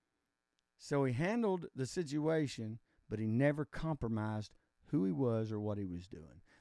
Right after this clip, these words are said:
That's what I wanna be able to do in life, is handle situations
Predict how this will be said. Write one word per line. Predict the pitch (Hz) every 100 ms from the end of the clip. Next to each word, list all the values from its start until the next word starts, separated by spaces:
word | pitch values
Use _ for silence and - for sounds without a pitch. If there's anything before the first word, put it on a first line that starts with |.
| _
That's | 147 175 -
what | 156 139
I |
wanna | 131 127 107
be | 110
able | 107 104
to | 104
do | 104
in | 98
life, | 87 82 -
is | 107
handle | 127 147 208
situations | 214 165 151 131 107 98 220 226